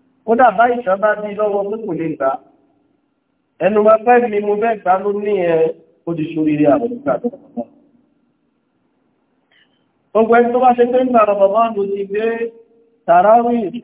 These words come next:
kò lè ṣe kó má bá wọn kí. Kódà bí ó bá jẹ́ ọ̀gbọ́n,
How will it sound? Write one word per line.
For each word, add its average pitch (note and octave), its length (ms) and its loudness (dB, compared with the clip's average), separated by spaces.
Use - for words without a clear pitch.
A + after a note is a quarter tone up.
kò D#3+ 60 2
lè F3+ 220 0
ṣe F3 220 -2
kó G3 80 -6
má F#3 140 2
bá D3+ 160 0
wọn D3 220 -4
kí. D3 140 -4
Kódà F3+ 280 2
bí D3 140 -2
ó E3+ 120 0
bá D3+ 140 2
jẹ́ D#3+ 200 -2
ọ̀gbọ́n, D3 300 0